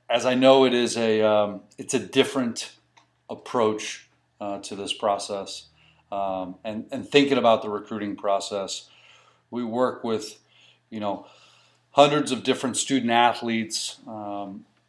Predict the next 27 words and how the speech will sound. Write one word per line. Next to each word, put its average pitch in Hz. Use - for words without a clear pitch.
going 127
through 131
the 123
recruiting 117
process 110
and 104
understanding 107
how 104
to 104
unlock 98
their 98
potential. 92
Um, 95
and 107
this 107
is 101
one 101
of 101
those 95
kind 98
of 92
core 101
components, 95
um, 95
being 110
able 104
to 98